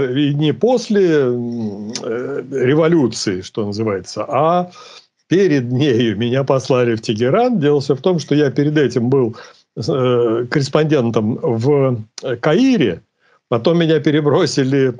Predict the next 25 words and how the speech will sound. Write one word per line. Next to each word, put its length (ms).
корреспондентом 800
тасс 480
в, 720
э, 380
Дамаск, 520
в 60
Сирию. 640
И 240
там 440
вот 200
как 220
раз 280
вспомнили, 800
что, 560
в 40
общем-то, 400
я 300
владею 720
персидским 520
языком, 420
я 160
знаю, 260
что 180
такое 500
Иран, 420